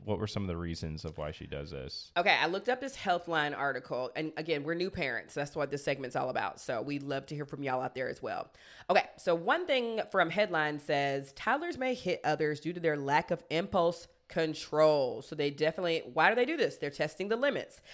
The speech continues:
Speaker 2: They haven't developed self-control. They don't understand that it's bad. They don't know how to process their feelings,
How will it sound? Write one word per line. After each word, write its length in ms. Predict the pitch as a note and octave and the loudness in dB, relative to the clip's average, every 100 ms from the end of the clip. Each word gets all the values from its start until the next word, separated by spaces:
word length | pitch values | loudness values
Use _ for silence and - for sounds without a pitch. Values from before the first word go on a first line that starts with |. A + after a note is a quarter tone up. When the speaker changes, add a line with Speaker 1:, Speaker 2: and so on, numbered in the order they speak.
| - - | -18 -8
Speaker 2:
They 100 | C#3 | -4
haven't 340 | C3+ C#3+ D#3+ | -2 0 0
developed 380 | E3+ F#3 G3 - | 4 4 4 2
self-control. 720 | G#3 G#3+ B3 - C4+ B3 D3 | 0 0 -4 -2 2 4 2
They 160 | C3 D3 | 0 -4
don't 300 | C#3+ C#3+ - | -4 -6 -6
understand 440 | E3+ F#3 F#3 F#3 | -6 -4 0 0
that 100 | G3 | 0
it's 160 | G3+ G3+ | -2 -4
bad. 500 | F3 B3+ A3 F#2+ B2 | -2 0 2 0 -4
They 140 | C3+ | -6
don't 320 | C#3 C3 B2 C#3 | -6 -6 -6 -2
know 100 | E3 | 0
how 140 | F3 | 2
to 60 | F3+ | 2
process 400 | G3+ G3 G3+ G3+ | 2 0 0 -6
their 160 | G#3+ | -6
feelings, 520 | G#3+ B3+ F3+ A#2 C3 | -4 -4 -4 -6 -10